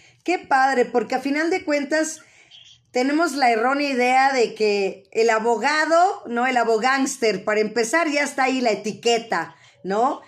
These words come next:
Y, y yo creo que sí hay abogados, <laughs> este, honestos, honrados, ¿no? O sea, es la etiqueta nada más, porque a final de cuentas es como lo dice la palabra, ¿no? El derecho,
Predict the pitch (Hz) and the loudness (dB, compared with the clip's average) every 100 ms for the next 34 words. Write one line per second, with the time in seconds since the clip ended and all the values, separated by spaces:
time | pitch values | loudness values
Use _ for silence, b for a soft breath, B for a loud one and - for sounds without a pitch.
0 | B B B B 240 247 233 262 262 254 | B B B B -4 -4 -2 -4 -2 -4
1 | 214 302 311 359 - 320 285 220 - _ | -2 -4 0 -2 0 -2 0 -2 -4 _
2 | - - 294 370 339 233 190 254 320 262 | -10 -4 -2 0 0 0 -2 0 0 -2
3 | 180 185 - - - 220 196 180 185 214 | -4 -4 -2 -2 0 0 2 0 -2 0
4 | 311 320 285 254 220 202 208 254 254 208 | -2 -2 -4 -4 -4 -4 -2 0 0 0
5 | 202 233 220 226 208 B B B 214 254 | -2 -2 -2 -4 -4 B B B -2 -2
6 | 330 247 - 233 247 277 262 277 233 220 | -4 -4 -2 -2 0 -2 0 0 0 0
7 | 247 294 - B B B 226 202 240 254 | 0 -2 -10 B B B -4 -2 -2 -2
8 | 277 330 359 320 320 330 339 - 254 277 | -2 -2 -2 0 0 0 -4 -6 -6 -4
9 | - 330 302 220 214 226 285 285 254 - | -4 -4 -2 -2 -2 -2 -4 -4 -4 -2
10 | 247 370 240 196 226 - - 214 214 247 | -4 -2 -2 -2 -4 -8 -10 -2 0 0
11 | 370 - 262 | -2 -6 -8